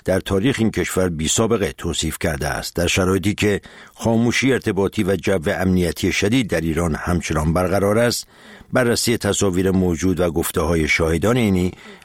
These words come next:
از بی‌سابقه بودن شمار کشته شدگان در اعتراضهای اخیر حکایت دارد. هزاران نفر در ایالات متحده و چند شهر اروپایی روز یکشنبه در حمایت از معترضان ضد حکومتی ایران تجمع و راهپیمایی کردند.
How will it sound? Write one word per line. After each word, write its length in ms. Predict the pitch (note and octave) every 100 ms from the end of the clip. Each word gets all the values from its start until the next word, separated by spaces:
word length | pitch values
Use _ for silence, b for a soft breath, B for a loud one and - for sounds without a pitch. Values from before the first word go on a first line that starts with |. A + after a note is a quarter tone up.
| B
از 280 | G2+ G2+ D#2+
بی‌سابقه 500 | F#2 - F#2 E2 E2
بودن 420 | D#2 E2+ G2 F#2+
شمار 440 | - F2 F2 F2
کشته 280 | - F2+ -
شدگان 500 | D2+ E2 E2+ F#2+ G2 D#2+ B B
در 160 | - C3+
اعتراضهای 720 | A#2+ F#2+ F#2 E2 D#2 E2 F2
اخیر 440 | F#2+ - B2+ F#2 -
حکایت 380 | E2 F2 F2 C#2+
دارد. 280 | - - - - _ _ _ _ _ _ - _ _ - B B B B B B B B B
هزاران 400 | - B2+ D3+ F3
نفر 220 | E3+ - D3
در 260 | C3+ B2+
ایالات 360 | A#2 G#2+ A#2 -
متحده 560 | B2+ G#2+ - G#2 G2+
و 120 | A2+ G#2+
چند 320 | - A2 G#2+
شهر 260 | - G2+
اروپایی 580 | G#2+ G2 F#2+ - G2 A2+
روز 260 | F#2+ G#2 E2
یکشنبه 640 | A2 G2+ F#2 - G2+ A#2
در 180 | A#2+ A#2
حمایت 460 | F#2 G2 G#2 G#2+ G2+
از 160 | G#2+
معترضان 800 | G2+ G2 - F#2+ F#2 E2+ G#2+ A2+
ضد 260 | G2 G2+ G2+
حکومتی 500 | G2+ G2 G2+ F#2+ G2+
ایران 320 | G2+ F#2+ G2
تجمع 500 | F2+ E2+ F2+ F2 F2
و 160 | F2 F2+
راهپیمایی 800 | F2+ F#2+ F2 - A2+ A#2 G#2+
کردند. 520 | D2+ D#2+ C#2+ C#2+ C2